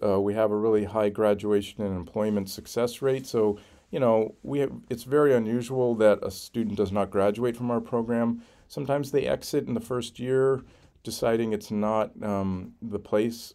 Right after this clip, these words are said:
it's not the job for them, and they learn that, and we try to help people learn that really quickly. But those who are in the program graduate at really high rates, and, um, just about everyone we know about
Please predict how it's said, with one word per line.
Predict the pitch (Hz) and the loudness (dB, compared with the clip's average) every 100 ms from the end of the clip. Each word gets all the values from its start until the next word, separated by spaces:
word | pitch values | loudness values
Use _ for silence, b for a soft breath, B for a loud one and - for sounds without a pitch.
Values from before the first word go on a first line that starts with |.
| 101 | -18
it's | - - | -8 -2
not | 131 | -2
the | - | -2
job | 90 95 107 | 0 0 0
for | 139 | -2
them, | 135 147 156 147 | 0 0 -2 -4
and | 104 | -4
they | 101 | -2
learn | 98 104 110 | -2 -2 0
that, | 117 120 | 0 0
and | 104 | -2
we | 104 | -6
try | - 110 | -4 -4
to | 95 | -2
help | 104 - | -4 -6
people | 107 98 | -8 -4
learn | 101 104 | -2 -2
that | 95 98 | -4 -4
really | 95 | -6
quickly. | 90 107 107 127 127 131 B B B B | -6 -8 -6 -6 -6 -8 B B B B
But | 120 | -2
those | 127 127 | 0 0
who | 127 117 | 0 2
are | 107 123 | 6 6
in | 127 | 6
the | 117 | 0
program | 123 113 110 107 | -2 -2 0 -2
graduate | 101 101 104 104 104 101 95 | 0 2 0 0 0 0 -2
at | - 98 | -8 -10
really | - 113 104 | -8 -4 -4
high | 95 95 | -2 -4
rates, | 90 104 113 113 - - b b b b | 0 0 0 -2 -10 -16 b b b b
and, | - 101 98 92 - - | -6 -4 -4 -6 -10 -10
um, | 101 95 90 90 | -4 -2 -4 -8
just | - - 101 - - | -10 -6 -4 -4 -6
about | 170 - - 151 - | -6 -2 2 2 2
everyone | 127 135 127 120 117 | 0 0 0 0 0
we | 113 | 0
know | 113 110 110 | -2 0 0
about | 104 104 101 92 | 2 2 2 0